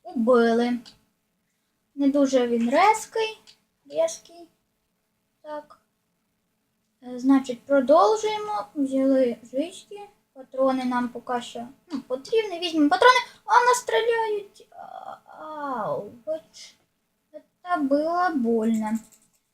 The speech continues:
Ну, добре, ми продовжуємо. Беремо снайперку і всіх хедшотимо в голову. Так. Ну, якось отак. Я думаю, закінчиться раунд і що.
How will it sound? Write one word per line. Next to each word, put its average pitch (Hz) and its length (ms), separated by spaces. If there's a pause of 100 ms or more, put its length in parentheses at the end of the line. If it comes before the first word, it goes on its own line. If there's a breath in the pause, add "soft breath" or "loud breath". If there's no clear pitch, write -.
(160)
Ну, 339 200
добре, 240 340
ми 262 140
продовжуємо. 381 760
Беремо 254 340
снайперку 392 680
і 415 220
всіх 349 440 (120)
хедшотимо 277 760
в 233 40
голову. 214 440 (880)
Так. - 460 (920)
Ну, 381 140 (240)
якось 311 540
отак. 240 460 (640)
Я 302 280
думаю, 240 680 (100)
закінчиться 240 840
раунд 311 120 (220)
і 285 280
що. - 480